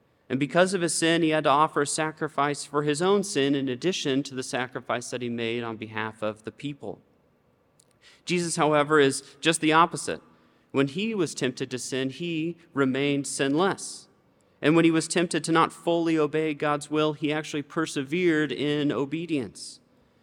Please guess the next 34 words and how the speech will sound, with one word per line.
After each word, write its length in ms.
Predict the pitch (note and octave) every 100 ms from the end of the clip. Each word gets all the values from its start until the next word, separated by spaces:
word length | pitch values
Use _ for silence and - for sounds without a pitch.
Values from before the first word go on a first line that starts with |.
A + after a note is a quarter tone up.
| _ _ -
And 140 | C#3
because 460 | D#3+ G3 G#3+ G#3+ -
he 100 | E3
was 240 | D3+ -
sinless, 400 | D3 C#3+ C#3+ -
he 140 | D#3
had 260 | D#3 D3 C#3
no 180 | C#3+ C3
need 440 | C3+ D3 C#3+ C#3
to 80 | -
offer 460 | A2 B2 - B2 F#2+
a 80 |
sacrifice 680 | A#2 A#2+ A2+ - - A2 G#2+
for 180 | - A2+
himself. 720 | A2+ G#2+ - B2+ G#2 A2+ - _ _ -
He 140 | D3
could 160 | D3 -
fully 420 | - D3+ D3 C3+
focus 640 | - C#3 C#3 B2 A#2+ - - -
on 200 | A#2 B2
his 380 | B2 F3 F3 -
sacrifice, 640 | - G#2 G2 G2+ E2 C2+ -
the 80 |
sacrifice 640 | - C3 C3 C3+ A#2+ A#2 -
of 240 | A2 A2
himself 800 | A#2+ A#2 - D#3+ E3 - - - _ _ -
on 180 | A#2 B2
behalf 640 | A#2+ A#2 B2 A#2+ A2+ - - _
of 160 | A#2 A#2
the 80 | A#2
people 500 | - A2+ A2+ G#2+ G2
in 140 | A2
their 100 | G#2+
relationship 680 | G#2 G#2+ G2 - G#2 - F2+